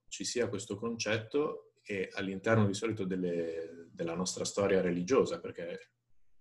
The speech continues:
forse anche in maniera un po' erronea la purificazione è sempre legata a un concetto quantomeno religioso, o meno è difficile trovare una religione che non abbia al suo interno il concetto di purificazio, ci vuole un testimone però,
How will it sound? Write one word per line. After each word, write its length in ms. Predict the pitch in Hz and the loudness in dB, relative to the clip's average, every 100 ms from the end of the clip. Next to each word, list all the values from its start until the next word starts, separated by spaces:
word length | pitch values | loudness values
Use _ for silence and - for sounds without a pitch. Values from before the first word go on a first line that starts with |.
| - - | -20 0
forse 300 | 110 110 98 | 2 4 4
anche 220 | 95 95 | 2 2
in 80 | 92 | 2
maniera 320 | 92 95 98 | 2 2 0
un 80 | 92 | 2
po' 120 | 95 | 2
erronea 420 | 95 117 92 90 | 6 6 4 0
la 100 | 87 | -4
purificazione 680 | - 92 90 95 - 110 92 | -8 -10 -6 -6 -4 -2 -2
è 40 | |
sempre 340 | 107 110 - | -2 -2 -2
legata 320 | 90 92 95 - | -6 -6 -6 -8
a 40 | |
un 40 | |
concetto 720 | - 92 - 98 - 85 80 _ _ - - - - - | -20 -16 -8 -8 -8 -16 -16 _ _ -20 -20 -20 -20 -18
quantomeno 480 | - 92 98 110 92 | -8 -6 0 0 2
religioso, 520 | 90 104 92 104 92 | 2 2 4 4 2
o 180 | 80 165 | -2 -2
meno 340 | 180 87 - _ _ _ | -2 -2 -6 _ _ _
è 120 | 95 | -4
difficile 340 | 92 - 107 90 | -2 0 0 2
trovare 220 | 95 104 | 4 4
una 100 | 95 | 2
religione 420 | 90 92 113 95 | 2 4 6 4
che 100 | 90 | 0
non 120 | 90 | -2
abbia 340 | 101 92 82 - _ _ _ - | -2 -2 -4 -8 _ _ _ -12
al 140 | 90 85 | -8 -4
suo 160 | - | 0
interno 360 | 92 117 95 87 | 2 4 2 2
il 80 | 90 | -2
concetto 320 | 101 - - | -2 -2 -2
di 120 | 90 | -4
purificazio, 880 | - 101 - - - - 107 107 - _ _ - _ - 147 - - - - - - - - - - | 0 0 0 -2 -4 -2 0 0 -4 _ _ -20 _ -14 -14 -14 -20 -20 -20 -20 -20 -20 -20 -20 -4
ci 140 | - | 4
vuole 180 | 101 135 | 6 6
un 100 | 110 | 6
testimone 600 | 104 - 85 80 - 78 | 4 2 0 -2 -2 -6
però, 280 | - - | -6 -8